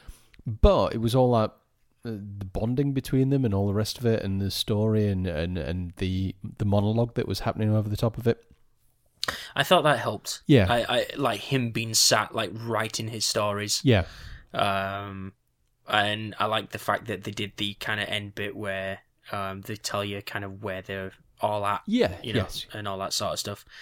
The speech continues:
Speaker 2: But like you say, it's, it's about the bonding. It's about them being kids
Speaker 1: Yeah, yeah.
Speaker 2: on a journey.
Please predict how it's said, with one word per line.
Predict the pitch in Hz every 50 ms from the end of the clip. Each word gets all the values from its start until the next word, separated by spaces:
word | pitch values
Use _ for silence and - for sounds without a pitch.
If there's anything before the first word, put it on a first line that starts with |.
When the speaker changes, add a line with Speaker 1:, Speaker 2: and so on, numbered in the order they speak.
| - - - - - - _ -
Speaker 2:
But | 208 202 185 - - - -
like | 190 214 208
you | 165
say, | 156 - 160 139 139
it's, | 147 147 147 - -
it's | 139 - 156 151 - - 131
about | - - 143 139 - 131
the | 127
bonding. | 113 - 120 113 113 113 110 107 113
It's | 110 110 - - -
about | - - 113 107 110 - - 107 110
them | 117 110 113 110 110 110
being | 107 113 110 107 107 104 104 104 104 101 101 - _ _ _ _ _ -
kids | - - 113 107 107 - - - - - _ _ -
Speaker 1:
Yeah, | 151 139 101 82 - - _ -
yeah. | 123 117 98 90 - - _ _ _ -
Speaker 2:
on | 107 107 98 104
a | 101
journey. | 98 - 120 107 107 104 110 110 107 107 101 104 - -